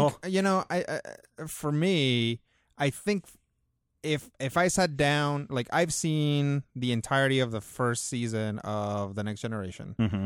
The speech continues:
Speaker 1: scattered, um, first,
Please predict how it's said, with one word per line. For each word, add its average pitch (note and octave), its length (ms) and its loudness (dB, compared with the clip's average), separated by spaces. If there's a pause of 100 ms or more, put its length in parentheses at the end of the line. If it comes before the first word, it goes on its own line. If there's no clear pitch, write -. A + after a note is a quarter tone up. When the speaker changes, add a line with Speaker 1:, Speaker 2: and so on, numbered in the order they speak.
Speaker 1:
scattered, C3+ 960 0 (480)
um, F#2+ 640 -10 (680)
first, - 640 -2